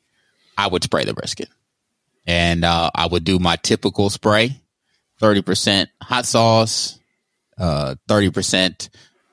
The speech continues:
uh, vinegar, thirty percent, uh, apple juice. It's a, it's a great spray for me. And, um, it, it,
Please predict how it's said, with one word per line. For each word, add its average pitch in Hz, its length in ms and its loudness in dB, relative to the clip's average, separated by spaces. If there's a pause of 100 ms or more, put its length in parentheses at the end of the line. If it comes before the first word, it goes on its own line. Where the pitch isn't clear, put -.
(120)
uh, 78 420 -2
vinegar, 117 520 0 (680)
thirty 90 220 4
percent, 85 460 -2 (340)
uh, - 240 -6 (300)
apple - 200 -2
juice. - 300 -6 (1160)
It's - 40 -18
a, - 220 -4
it's - 120 -4
a 78 40 0
great 95 280 0
spray 98 240 0
for 90 160 -2
me. 117 380 -2 (880)
And, 85 280 2
um, 78 520 -2 (840)
it, - 220 -2
it, - 140 0